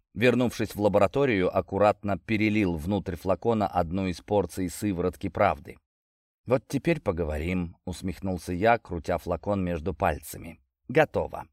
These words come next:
Вернувшись к рабочему столу, я завершил работу над уже начатыми зельями кланового заказа, успел аккурат к ужину.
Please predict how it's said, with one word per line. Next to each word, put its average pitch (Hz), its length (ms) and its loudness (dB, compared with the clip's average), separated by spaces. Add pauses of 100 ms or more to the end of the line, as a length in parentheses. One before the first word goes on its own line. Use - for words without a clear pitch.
Вернувшись 233 580 4
к - 80 0
рабочему 185 480 4
столу, 170 340 6
я 160 140 4
завершил 143 500 2
работу 127 420 4
над 120 220 2
уже 110 200 2
начатыми 110 600 2
зельями 101 500 2
кланового 95 720 2
заказа, 131 680 4
успел 98 680 0
аккурат 87 540 0
к - 100 -12
ужину. 78 480 -4